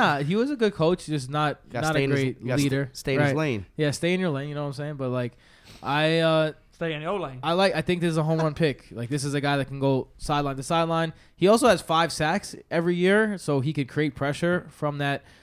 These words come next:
Speaker 1: uh, linebacker position, which is always a, a plus. So, yeah, home run pick by the, by the Bron-,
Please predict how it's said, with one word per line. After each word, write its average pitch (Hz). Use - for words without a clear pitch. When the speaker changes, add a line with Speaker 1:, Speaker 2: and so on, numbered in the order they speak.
Speaker 1:
uh, 135
linebacker 147
position, 143
which 139
is 120
always 131
a, 120
a 117
plus. 147
So, 107
yeah, 123
home 143
run 131
pick 127
by 120
the, 113
by 110
the 104
Bron-, 113